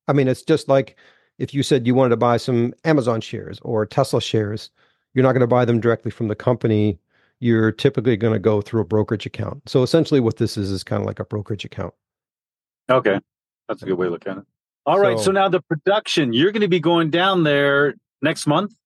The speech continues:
Speaker 2: end of the month?
Speaker 1: So I'm heading to the Electric Vehicle Association meeting, and they are holding that at the Aptera headquarters. So I'm kinda hoping I'll get to talk
Speaker 2: Is,
Speaker 1: to some of the
Speaker 2: is the
Speaker 1: folks and sit in the
Speaker 2: headquarters the
Speaker 1: vehicles.
Speaker 2: same place?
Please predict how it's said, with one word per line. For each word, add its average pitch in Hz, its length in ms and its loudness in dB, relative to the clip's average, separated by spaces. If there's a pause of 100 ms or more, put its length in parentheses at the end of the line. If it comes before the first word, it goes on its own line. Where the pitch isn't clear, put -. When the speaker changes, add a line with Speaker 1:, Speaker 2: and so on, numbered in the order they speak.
(440)
Speaker 2:
end 165 160 2
of 175 40 2
the 165 140 2
month? 190 240 0 (300)
Speaker 1:
So 127 200 0
I'm 139 240 4
heading 147 380 0
to - 120 -2
the 123 260 2
Electric 127 380 -2
Vehicle 123 280 0
Association 135 640 0
meeting, 131 340 2 (580)
and 117 440 0
they 117 260 0
are 120 140 2
holding 139 400 2
that 113 220 2 (160)
at 131 200 0
the 131 120 0
Aptera 113 420 -2
headquarters. 170 680 0 (180)
So 107 300 -2
I'm 104 100 -4
kinda 123 260 0
hoping 117 460 0 (260)
I'll 113 160 -2
get 110 220 -4
to 110 260 -4 (100)
talk 120 220 0
Speaker 2:
Is, - 60 -20
Speaker 1:
to 123 60 -10
some 139 180 -6
of 120 60 -8
the 123 60 -6
Speaker 2:
is - 40 -18
the 123 60 4
Speaker 1:
folks 139 220 2
and 170 60 -2
sit 135 100 -4
in - 0 -
the 175 80 2
Speaker 2:
headquarters 202 540 0
the 214 60 2
Speaker 1:
vehicles. 139 280 -2
Speaker 2:
same 170 300 0
place? 175 340 0